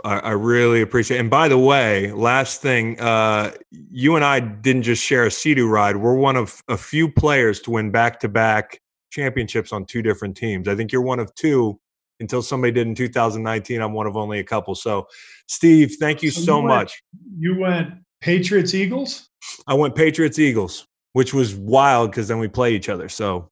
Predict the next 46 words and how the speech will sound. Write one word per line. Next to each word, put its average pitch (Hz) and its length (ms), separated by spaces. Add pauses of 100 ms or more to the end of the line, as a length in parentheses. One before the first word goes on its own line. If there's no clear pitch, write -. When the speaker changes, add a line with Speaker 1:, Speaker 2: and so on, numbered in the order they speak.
(100)
Speaker 2:
Yeah, 151 360
yeah. 139 240
Speaker 1:
uh, 101 320 (300)
yeah, 113 340
and, 110 260
and, 107 280
and 110 220
you 120 80
were 117 80
Speaker 2:
Yeah. 131 80
Speaker 1:
part 120 160
of 104 100
a, 98 540
a, - 20
an, 113 140
an 127 300
even 156 340
rarer 139 280
group. 113 280
You 123 80
got 139 120
a 135 40
lot 151 140
more 156 120
jewelry 131 400
than 117 160
me, 123 160
but 113 120
we 113 120
share 120 260
that 113 220
in 107 60
common. 110 400
Steve, 127 260
Speaker 2:
Love 143 100
Speaker 1:
thank 147 120
you 135 80
Speaker 2:
it. 131 120
Speaker 1:
so 131 120
much 123 240
for 117 100
joining 117 260
me, 113 80
man. 110 280
It 107 80
was 101 200